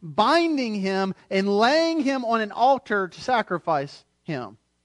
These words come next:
It's a wonderful passage for our children's choir day, isn't it? <laughs> Kids, obey your parents, or, uh, that's not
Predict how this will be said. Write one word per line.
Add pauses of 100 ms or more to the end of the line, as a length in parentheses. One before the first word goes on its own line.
(640)
It's
a
wonderful
passage
for
our
children's
choir
day,
isn't (240)
it?
<laughs>
Kids,
obey
your
parents,
or, (1500)
uh,
that's
not